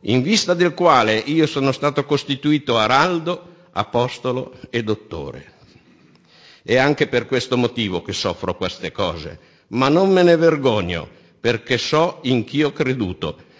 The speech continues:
e sono convinto che Egli ha il potere di custodire il mio deposito fino a quel giorno.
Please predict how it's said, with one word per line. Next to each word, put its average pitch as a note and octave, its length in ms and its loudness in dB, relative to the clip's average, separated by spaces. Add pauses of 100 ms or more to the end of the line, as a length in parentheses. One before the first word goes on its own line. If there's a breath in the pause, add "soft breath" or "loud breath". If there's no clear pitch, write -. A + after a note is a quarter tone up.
(100)
e D#2+ 140 -10
sono B2+ 380 0
convinto A2 960 2 (100)
che G#2+ 260 2
Egli C3 240 2
ha A#2+ 140 2
il B2+ 160 0
potere G2 920 -4
di A2 180 -4
custodire A#2 680 0
il G2+ 100 -2
mio C3+ 240 2
deposito F#2+ 1080 -2
fino F#2+ 520 -6
a F2 140 -10
quel E2+ 280 -10
giorno. D2+ 580 -10